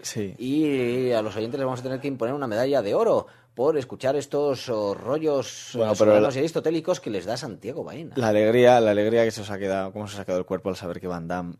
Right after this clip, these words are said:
Speaker 1: y Seagal van a estar juntos, eh, es que eso no os lo quita nadie.
Speaker 2: Pues es una
Speaker 1: Y
Speaker 2: alegría solo
Speaker 1: lo
Speaker 2: comparable al placer de escuchar a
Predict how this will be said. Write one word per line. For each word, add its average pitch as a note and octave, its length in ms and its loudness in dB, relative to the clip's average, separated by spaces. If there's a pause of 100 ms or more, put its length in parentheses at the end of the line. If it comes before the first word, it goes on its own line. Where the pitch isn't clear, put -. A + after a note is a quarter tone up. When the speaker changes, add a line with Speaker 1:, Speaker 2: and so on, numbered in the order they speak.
(140)
Speaker 1:
y F2+ 200 -10
Seagal E2 400 -8
van D#2+ 140 -10
a E2+ 40 -12
estar - 200 -14
juntos, E2+ 480 -12
eh, F2+ 260 -10
es D2 120 -18
que - 100 -20
eso D#2+ 200 -16
no D#2 80 -18
os F2 60 -18
lo - 80 -18
quita E2+ 180 -16
nadie. D#2 320 -14 (220)
Speaker 2:
Pues - 260 -20 (120)
es - 80 -18
una A2 180 -6
Speaker 1:
Y G#2+ 40 -2
Speaker 2:
alegría A2+ 540 -2
solo A#2 280 -4
Speaker 1:
lo - 20 -14
Speaker 2:
comparable A#2 540 4
al C3 200 4
placer G#2+ 320 -6
de B2 80 -4
escuchar A#2+ 400 -4
a D#3 280 -4